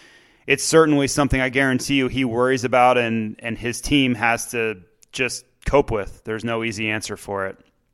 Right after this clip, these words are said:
But yeah, that's kinda how I see the M X two class going. I thought Bois Rame rode really, really well in the first moto.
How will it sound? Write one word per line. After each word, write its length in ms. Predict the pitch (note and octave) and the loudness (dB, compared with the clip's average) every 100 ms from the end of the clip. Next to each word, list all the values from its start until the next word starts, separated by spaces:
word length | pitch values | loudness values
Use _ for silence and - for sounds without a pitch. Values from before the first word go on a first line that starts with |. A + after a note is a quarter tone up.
| _ _ _ _ - - - - | _ _ _ _ -16 -14 -8 4
But 100 | E3+ | 8
yeah, 120 | F3 | 10
that's 180 | E3+ - | 8 6
kinda 220 | F3+ F3 | 4 6
how 140 | E3 | 8
I 100 | D#3 | 8
see 240 | - E3 E3 | 6 -2 0
the 160 | C#3+ | 2
M 100 | C#3+ | 2
X 140 | C#3 - | 0 0
two 180 | D#3 | -2
class 280 | - D#3 D3+ | 4 4 6
going. 400 | D#3 D#3 D#3 D#3 - - - - - | 4 4 6 2 -2 -18 -20 -16 0
I 80 | B2+ | 4
thought 260 | D#3 C3+ | 8 8
Bois 200 | A2+ B2+ | 8 8
Rame 520 | C3 A#2+ C3 D3 D3+ C3 | 10 8 6 6 4 4
rode 180 | C3+ B2+ | 4 4
really, 240 | B2 C3 | 4 4
really 200 | B2+ B2+ | 4 4
well 140 | B2+ B2+ | 4 2
in 60 | |
the 60 | A2 | 0
first 340 | - D3 - | 2 2 4
moto. 500 | D3+ D3 D3 D3 C#3+ | 4 6 6 4 2